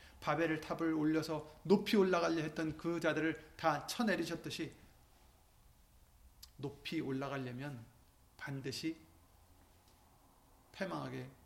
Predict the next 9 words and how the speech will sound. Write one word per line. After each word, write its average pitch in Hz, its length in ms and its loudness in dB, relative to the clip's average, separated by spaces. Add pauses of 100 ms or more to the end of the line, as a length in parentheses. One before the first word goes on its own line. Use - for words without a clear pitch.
되는 131 220 -6
것입니다. 131 400 -14 (1500)
"내가 165 400 2
저를 190 240 2
높이리라." 147 500 -6
언제? 143 340 -6 (380)
내 151 340 2
이름을 147 320 2
안즉. 127 380 -10